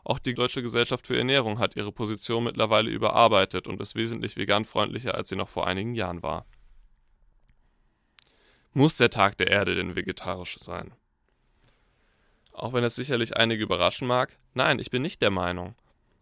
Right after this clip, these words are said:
Aber wenn man nicht postfaktisch unterwegs sein will,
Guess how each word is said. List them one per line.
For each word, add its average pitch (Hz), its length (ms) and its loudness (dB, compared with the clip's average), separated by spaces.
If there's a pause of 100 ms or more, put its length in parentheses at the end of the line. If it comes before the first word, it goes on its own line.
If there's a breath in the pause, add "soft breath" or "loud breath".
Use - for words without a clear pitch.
Aber 139 300 6
wenn 107 120 6
man 120 100 -2
nicht - 160 -8
postfaktisch - 680 0
unterwegs 113 440 -2
sein 98 260 0
will, 117 220 -4